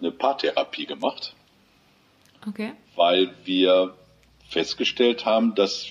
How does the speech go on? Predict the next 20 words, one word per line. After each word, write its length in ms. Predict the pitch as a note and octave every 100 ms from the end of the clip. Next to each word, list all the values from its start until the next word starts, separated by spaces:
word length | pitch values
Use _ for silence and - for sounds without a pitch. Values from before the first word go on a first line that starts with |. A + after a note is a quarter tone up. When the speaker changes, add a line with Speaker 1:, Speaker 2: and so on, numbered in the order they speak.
| -
Speaker 1:
wir, 460 | G2+ F#2+ F2+ F2+ - - _ _ _ _ _ _ _ _ _ _ _ _ _ _ _ _ A2+ - - -
wir 140 | -
haben 140 | - G#2+
uns 200 | - -
nicht 120 | -
verstanden. 680 | - - - G#2+ G2+ - - _ _ _ _ _
Also 280 | - F3 - - - _
Speaker 2:
Mhm. 220 | G3 F#3
Speaker 1:
wir 60 | F#3
konnten 240 | B2 A2+ A2
also 140 | G2
nicht 140 | G#2 B2+
unbedingt 440 | G#2+ G#2 G#2 -
das, 480 | G2+ - - - -
das 180 | G#2+ -
übersetzen, 560 | A#2+ G#2 - G#2+ - G2+
was 160 | G2
der 140 | - F#2+
andere 220 | F#2 F2
meinte. 440 | E2 D#2+ E2 C#2